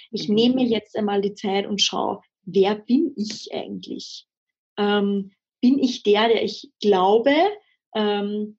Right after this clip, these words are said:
Speaker 1: zu sein? Ähm, oder ist es, oder bin ich gerade irgendwer, den eigentlich die Gesellschaft irgendwie, ähm, geprägt hat?
Speaker 2: Mhm.
Speaker 1: Und ist es, also stimmt das überein?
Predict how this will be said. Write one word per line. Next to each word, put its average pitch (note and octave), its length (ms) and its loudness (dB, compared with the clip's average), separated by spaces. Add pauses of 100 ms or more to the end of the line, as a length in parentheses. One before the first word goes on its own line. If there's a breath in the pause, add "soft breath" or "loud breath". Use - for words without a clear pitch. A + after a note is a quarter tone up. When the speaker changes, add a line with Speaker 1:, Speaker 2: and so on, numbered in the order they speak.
(140)
Speaker 1:
zu - 120 -6
sein? A#3+ 440 -4 (640)
Ähm, A#3 420 0
oder C#4+ 540 2 (760 loud breath)
ist C4+ 240 0
es, B3 380 -8
oder A#3 160 4
bin B3+ 260 -2
ich B3+ 160 -6
gerade B3 500 -4
irgendwer, B3 840 0 (560 loud breath)
den A3+ 400 0
eigentlich A3+ 640 -2
die G#3 80 -8
Gesellschaft G#3+ 640 -2
irgendwie, F#3+ 680 -2 (440)
ähm, F3+ 300 -6
geprägt F#3 580 -6
hat? - 300 -8 (480)
Speaker 2:
Mhm. D#3 260 -20
Speaker 1:
Und A3 300 -4
ist C4 220 -4
es, - 160 -2
also G#3+ 160 0
stimmt C#4 420 2
das A3+ 140 -4
überein? G#3 680 -4